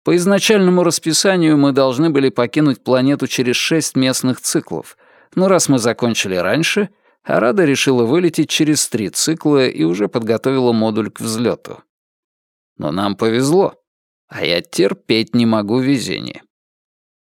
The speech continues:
Я остановился в коридоре, где собрал дроны, и четырем велел остаться со мной, а остальных отправил на различные позиции в модуле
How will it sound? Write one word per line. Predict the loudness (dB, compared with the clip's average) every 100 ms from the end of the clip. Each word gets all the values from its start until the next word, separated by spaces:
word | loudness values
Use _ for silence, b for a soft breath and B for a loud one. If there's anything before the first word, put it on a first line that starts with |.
| _ _ _
Я | -2 2 2
остановился | 2 2 2 2 2 0
в | 0
коридоре, | 2 2 2 2 2 0
где | -2
собрал | -2 0 0 0 0
дроны, | 0 0 2 2 0 -2 _
и | -6
четырем | -4 -2 0 0
велел | 0 2 2 2
остаться | -2 -2 -2 -2
со | -2 -2 0
мной, | 0 0 0 -2
а | -2
остальных | 0 0 0 0 -2
отправил | -2 0 0 2
на | 2 2
различные | 0 -2 -4 -2 -2
позиции | 0 -2 -2 -4 -2 0
в |
модуле | 0 0 -2 -8 -14